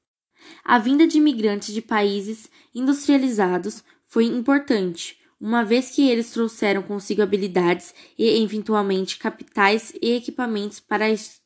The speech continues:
estimular a atividade industrial. As cidades que surgiram ao longo das ferrovias formaram uma rede urbana que favoreceu as indústrias de consu-, construção civil,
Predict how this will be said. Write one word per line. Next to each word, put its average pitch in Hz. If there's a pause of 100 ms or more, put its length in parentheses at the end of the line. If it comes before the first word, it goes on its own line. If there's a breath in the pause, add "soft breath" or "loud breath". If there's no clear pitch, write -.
(200)
estimular 226 (240 loud breath)
a 226
atividade 220
industrial. 208 (960 loud breath)
As 254
cidades 262
que 359
surgiram 254
ao 220
longo 233
das 233
ferrovias 196
formaram 202
uma 214
rede 202
urbana 190
que -
favoreceu 240 (300 loud breath)
as 233
indústrias 254
de 214
consu-, 220 (240)
construção 220
civil, 190